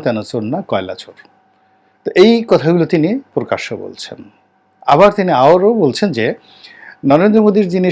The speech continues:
সহযোগী আছেন মিস্টার অমিত শাহ, তিনিও চোর, এবং তিনি কি চোর? গরু চোর। কেন গরু চোর বলছেন? এর কারণ হলো যে তারা গরুকে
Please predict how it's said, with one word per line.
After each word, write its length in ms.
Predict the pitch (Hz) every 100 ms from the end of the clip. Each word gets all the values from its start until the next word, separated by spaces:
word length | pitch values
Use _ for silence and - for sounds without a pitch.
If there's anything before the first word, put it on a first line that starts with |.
| -
সহযোগী 400 | 139 143 139 123
আছেন 160 | 107 202 151
মিস্টার 200 | - 104 98
অমিত 200 | 98 92 -
শাহ, 200 | - - _ _ _ _ _ _ _ -
তিনিও 320 | 214 180 127 -
চোর, 180 | 104 85 - - _
এবং 120 | 135 143
তিনি 140 | 156 147
কি 100 | 170 180
চোর? 120 | 196 226 226 113
গরু 180 | 110 92
চোর। 160 | - - - - _ _ _ _ _ _ _ _ _ _
কেন 120 | 156 175 185
গরু 120 | 185
চোর 120 | 185 185 175
বলছেন? 260 | 170 196 233 240 _ _ _ _ _ _
এর 100 | 139 135
কারণ 180 | 160 240
হলো 200 | 262 220 156 294 - _ _ -
যে 120 | 143 147
তারা 160 | 196 180 180 269 _ - 131
গরুকে 360 | 151 190 -